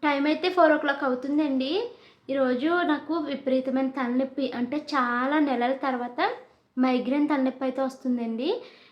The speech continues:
ఇంకా ఏమి పనులు అయితే చేయాలి, చేయబుద్ధి కావట్లేదు. మెయిన్ తల ఇక్కడ రాదండి తలనొప్పి, ఇందులో నరాలు చిట్లిపోతున్నట్టు ఉంటుందన్నమాట. ఇలా రావడానికి రీజన్ ఏంటంటే నిన్న బడ్జెట్ వీడియో కోసం నైట్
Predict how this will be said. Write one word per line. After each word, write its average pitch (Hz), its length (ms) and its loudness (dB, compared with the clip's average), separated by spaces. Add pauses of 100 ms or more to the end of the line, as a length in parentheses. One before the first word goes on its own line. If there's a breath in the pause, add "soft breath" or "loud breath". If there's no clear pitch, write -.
(160 loud breath)
ఇంకా 254 520 -2 (140)
ఏమి 254 320 2
పనులు 254 320 2
అయితే 277 220 -2 (100)
చేయాలి, 254 260 2 (320)
చేయబుద్ధి 254 320 -2
కావట్లేదు. 269 560 -2
మెయిన్ 247 300 2
తల 285 640 -2 (720 loud breath)
ఇక్కడ 302 300 -2
రాదండి 294 400 2
తలనొప్పి, 254 760 0
ఇందులో 262 300 4
నరాలు 269 480 0
చిట్లిపోతున్నట్టు 262 760 -4
ఉంటుందన్నమాట. 233 640 -6 (680 loud breath)
ఇలా 285 200 4
రావడానికి 294 640 6
రీజన్ 277 420 0
ఏంటంటే 262 600 0
నిన్న 294 320 4
బడ్జెట్ 262 400 0
వీడియో 285 260 -2
కోసం 285 400 0
నైట్ 262 380 2